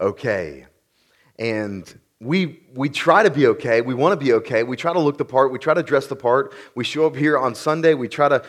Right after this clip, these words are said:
show up to community group. We try to make sure that our friends and our family and our coworkers don't think negatively about us or poorly about us. And tr-, so we try to, to keep going and try to act like everything is just, uh, fine. And we aren't okay. And we want to just say that it is okay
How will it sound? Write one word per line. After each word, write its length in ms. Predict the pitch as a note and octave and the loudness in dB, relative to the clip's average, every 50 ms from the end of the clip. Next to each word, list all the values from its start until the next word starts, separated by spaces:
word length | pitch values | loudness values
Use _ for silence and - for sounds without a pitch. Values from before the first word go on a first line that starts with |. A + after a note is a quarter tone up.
| - - | -12 -14
show 220 | - - E3+ D#3 D3 | -4 0 2 2 2
up 80 | D3+ | 0
to 200 | - C3 A#2 A#2 - | -4 -10 -10 -10 -12
community 460 | _ - C#3 C#3 D3 E3 D#3+ D3+ D3 | _ -8 -6 -4 -4 -4 -4 -6 -6
group. 240 | B2 C#3 D3 D3 D3 | -4 -4 -4 -4 -4
We 80 | C3 | -8
try 200 | - - D#3+ C3+ | -6 -4 -4 -4
to 40 | - | -2
make 200 | - E3 D3 C#3 | -2 -4 -4 -4
sure 160 | - D3+ C#3+ | -4 -4 -2
that 120 | C#3 C#3 A2+ | -2 0 -2
our 80 | G#2+ | -2
friends 300 | F#2+ - D3+ D#3 D#3 C#3 | -2 -2 -4 -4 -4 -6
and 100 | B2 A#2+ | -6 -8
our 60 | A2+ | -8
family 320 | G#2+ - C#3+ D3 D3 D3 C3+ | -6 -6 -8 -10 -8 -8 -6
and 80 | A#2+ | -6
our 80 | A2 G2+ | -6 -6
coworkers 540 | - - D3 D3 D3 D3 D3 D3+ C3+ - - - - - _ _ | -4 -2 -2 0 0 -2 -4 -6 -8 -8 -12 -18 -20 -20 _ _
don't 200 | D3 C#3+ C#3 - | -2 -2 0 -2
think 180 | D#3 D3+ B2 | -6 -6 -2
negatively 580 | A#2 A#2+ C3 C#3 C#3 C3+ C3+ B2 C#3 D3 C#3+ C3+ | 0 0 0 0 0 -6 -10 -6 -4 -2 0 0
about 200 | C#3 C#3 C3+ C#3+ | 0 0 0 0
us 140 | C#3 - - | -4 -2 -4
or 80 | B2 | -6
poorly 400 | G2 - - C#3+ D3 D3 D3 C#3 | -6 -4 -2 -2 -2 0 0 -2
about 260 | C3 C#3 C#3 C3+ D3 | -2 -2 -2 -2 -4
us. 140 | C#3+ - - | -6 -6 -8
And 80 | B2+ A2+ | -12 -8
tr-, 260 | - - - - A2+ | -8 -8 -8 -8 -10
so 140 | - - C3 | -8 -6 -6
we 80 | B2 | -6
try 160 | A#2+ C#3+ D3 C#3+ | -4 -4 0 0
to, 160 | C3 A2+ - - - - _ _ | 0 0 -2 -8 -18 -20 _ _
to 60 | - A2+ | -12 -12
keep 320 | - - D#3+ E3 - A2+ | -6 -4 -4 -4 0 0
going 300 | C3 C3+ C#3+ D3 C3+ B2+ | 0 0 0 -2 -4 -6
and 100 | A#2+ G#2 | -8 -6
try 140 | - D3+ C#3 | -6 -4 -4
to 100 | B2+ G#2 | -4 -2
act 240 | A#2+ C3+ C#3+ - D3 | -2 -2 -2 0 0
like 180 | C3 B2 A2+ | 0 0 0
everything 360 | B2 C3 C#3+ C#3 C#3 C#3+ C#3+ | -2 -4 -4 -4 -6 -6 -8
is 180 | C3+ B2 A#2+ - | -8 -8 -10 -10
just, 300 | - C3 C#3+ C#3 - - - - - _ - | -6 -6 -6 -6 -6 -12 -18 -20 -20 _ -8
uh, 60 | G#2+ | -8
fine. 560 | - - C#3+ C#3 C#3+ D3+ D3+ D3 D3 D3+ D3+ | -6 -2 -2 -2 0 0 -2 -2 -4 -4 -6
And 360 | D#3+ - A2+ A#2+ A#2 A#2 A2+ | -8 -6 -6 -8 -8 -6 -8
we 140 | A#2+ C3 C3+ | -8 -8 -6
aren't 360 | - - D3+ E3+ E3+ F3 E3+ | -6 -4 -2 -2 -2 -2 -2
okay. 580 | C#3+ C#3+ C#3 C3 C3 - - D#3 D3 C#3+ C#3+ C3+ | 0 2 2 2 2 -2 -4 -2 0 0 0 -2
And 120 | B2+ B2+ | -4 -4
we 120 | C3 D#3 F3+ | -4 -4 -4
want 240 | F#3 F3 E3 - - | -4 -4 -6 -4 -6
to 100 | C#3+ B2 | -8 -6
just 320 | - C#3 C3 - - - | -6 -6 -8 -8 -8 -10
say 220 | C3+ A#2+ A#2+ C3 | -8 -4 -2 -2
that 180 | A#2+ A#2 A#2+ A2 | 0 0 -2 -2
it 160 | B2+ C3 A#2+ | -2 -4 -4
is 140 | A#2 A2 C3 | -4 -2 -4
okay 540 | A#2+ G#2 - - C3 B2 A#2+ A2+ G#2 F#2+ | -4 -4 -4 -4 -4 -2 -2 -2 -4 -6